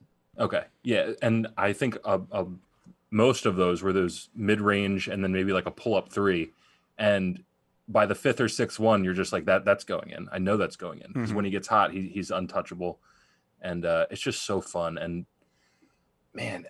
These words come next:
Speaker 1: did, I, do we wanna preview it yet, or what? <laughs>
Speaker 2: No,
Speaker 1: We're still
Speaker 2: no,
Speaker 1: stuck
Speaker 2: no,
Speaker 1: in
Speaker 2: no,
Speaker 1: Lakers?
Speaker 2: no, no. We'll,
Speaker 1: Okay.
Speaker 2: we'll preview it. I mean, we have
Speaker 1: Getting ahead of myself here.
Speaker 2: Well, it's Monday, and we
Speaker 1: Yeah.
Speaker 2: ha-, the,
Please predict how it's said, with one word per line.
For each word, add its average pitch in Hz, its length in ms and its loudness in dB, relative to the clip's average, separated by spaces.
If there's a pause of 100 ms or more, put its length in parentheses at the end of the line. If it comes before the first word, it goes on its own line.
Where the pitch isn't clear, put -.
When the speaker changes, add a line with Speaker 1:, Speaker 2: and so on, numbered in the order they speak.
Speaker 1:
did, 113 160 -8 (1040)
I, - 180 -6 (180)
do 110 80 2
we 117 80 6
wanna 127 200 4
preview 139 360 4
it - 60 2
yet, 160 180 4
or 107 120 4
what? - 200 0 (100)
<laughs> - 100 2
Speaker 2:
No, 165 100 4
Speaker 1:
We're 160 60 6
still - 180 4
Speaker 2:
no, 131 80 2
Speaker 1:
stuck 117 160 4
Speaker 2:
no, 107 60 0
Speaker 1:
in 110 100 0
Speaker 2:
no, 104 60 0
Speaker 1:
Lakers? 107 180 -2
Speaker 2:
no, 95 180 -6
no. 90 220 -10 (600)
We'll, 131 160 2
Speaker 1:
Okay. 156 160 -4
Speaker 2:
we'll 147 100 0
preview 135 400 0
it. 110 220 0 (180)
I 139 60 0
mean, 131 140 0
we 127 80 0
have 123 540 0 (220)
Speaker 1:
Getting - 180 -8
ahead 110 140 2
of 98 60 -2
myself 90 360 -4
here. 92 140 -6 (320)
Speaker 2:
Well, 131 120 2
it's 123 120 -4
Monday, 113 520 -2 (280)
and 113 140 -4
we 110 80 2
Speaker 1:
Yeah. 110 320 2
Speaker 2:
ha-, - 40 -12
the, 110 200 -4